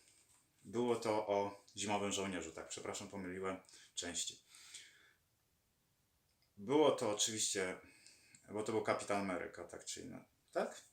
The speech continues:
No już nie pamiętam, przepraszam, jak pomyliłem. Nieważne. Tak czy inaczej, nasi marvelowscy bohaterowie w M-, w M C U, czyli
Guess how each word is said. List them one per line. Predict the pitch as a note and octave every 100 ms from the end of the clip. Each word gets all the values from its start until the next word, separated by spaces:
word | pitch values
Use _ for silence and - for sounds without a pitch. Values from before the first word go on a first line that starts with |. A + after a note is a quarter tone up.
| F#3
No | F#3
już | D#3 -
nie | C3
pamiętam, | A#2+ G#2+ F#2+
przepraszam, | F2+ - G2+ F#2+ G2 F#2
jak | F2+
pomyliłem. | F#2 F2 E2 D#2+ D#2+ - - - - -
Nieważne. | A#2+ F#2+ D#2+ - _ _ _ - -
Tak | C#3+ C#3+
czy | -
inaczej, | A#2+ G2+ - - - _ _ _ _ _ _
nasi | G#2+ C#3 D#3+ - A2+
marvelowscy | A2+ A2 A2+ A#2+ C3+ - G#2+ G2+ -
bohaterowie | G#2 G#2+ G#2+ A2+ A2 F2+ E2+ - -
w | A2+
M-, | A#2+ A2 -
w | A2+
M | B2 B2
C | F#2+
U, | F#2 G#2
czyli | - G2 F2 E2+